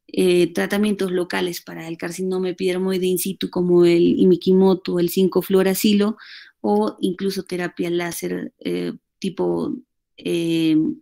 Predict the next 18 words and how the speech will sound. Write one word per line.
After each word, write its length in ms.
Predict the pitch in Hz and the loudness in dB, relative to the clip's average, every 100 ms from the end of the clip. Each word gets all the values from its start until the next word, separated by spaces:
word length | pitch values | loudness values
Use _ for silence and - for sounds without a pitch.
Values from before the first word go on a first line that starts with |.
| _ _ _ _ _ - - - | _ _ _ _ _ -10 -6 -2
terapia 320 | 220 220 214 | -2 0 0
láser 380 | 202 202 208 202 | 0 0 -2 -2
y 140 | 196 | -2
terapia 420 | 190 180 180 175 | -2 -4 -4 -6
fotodinámica. 840 | - 180 180 170 175 170 165 160 - _ _ _ | -4 -4 0 2 4 4 4 0 -8 _ _ _
¿no? 260 | 196 233 247 - - - - - | -2 0 -2 -10 -20 -20 -18 -4
Cuando 240 | 196 196 | 0 2
hay 80 | 202 | 0
un 100 | 196 | 0
compom-, 500 | 190 180 185 185 - | -2 -2 -2 -2 -4
compromiso 560 | 185 185 196 196 196 | -6 -2 -2 -2 -4
ganglionar, 640 | 185 180 190 196 208 214 208 | -4 -4 0 0 0 0 -2
obviamente 640 | 190 180 185 185 180 196 | -4 -4 -4 -4 -4 -6
hay 140 | 185 | -6
que 120 | 185 185 | -6 -8
hacer 340 | - - - | -2 -2 0
un 180 | 190 95 | 0 0
estudio, 680 | - - 190 185 92 - | -2 -6 -6 -4 -6 -8